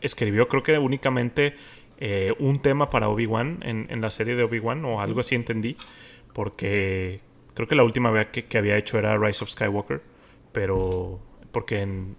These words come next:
Speaker 1: creo que ya realmente ya no hace <laughs> otros trabajos, él, él solo se dedica a
Speaker 2: <laughs>
Speaker 1: estar jubilado, pero cuando se trata de Star Wars, por ahí mete mano de repente,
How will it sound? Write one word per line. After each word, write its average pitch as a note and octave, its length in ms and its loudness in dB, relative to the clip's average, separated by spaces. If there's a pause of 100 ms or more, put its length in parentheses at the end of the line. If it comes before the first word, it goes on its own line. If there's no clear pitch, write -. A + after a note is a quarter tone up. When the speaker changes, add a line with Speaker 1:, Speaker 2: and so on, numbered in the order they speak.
(120)
Speaker 1:
creo G#2 120 -8
que G#2+ 140 -2
ya G#2+ 380 2
realmente G#2+ 440 0
ya G#2 140 2
no G#2+ 160 2
hace A2+ 320 0 (200)
<laughs> - 200 -18
otros A2+ 320 -2
trabajos, G2+ 420 0
él, G2+ 80 -4 (100)
él D#3+ 180 -10 (100)
solo G#2 300 -4
se A2 120 0
dedica G2 560 -2
a F#2+ 300 -2 (120)
Speaker 2:
<laughs> D#3 120 -8
Speaker 1:
estar G2 440 -4 (340)
jubilado, A2 500 4
pero F#2+ 320 0
cuando G2+ 180 -4
se G#2 80 -4
trata A2 200 -4
de A#2+ 60 4
Star A2 200 2
Wars, A2 220 2
por G#2 160 2
ahí G2+ 180 0
mete G#2 240 -2
mano G2+ 220 0
de G2+ 60 0
repente, B2 440 -2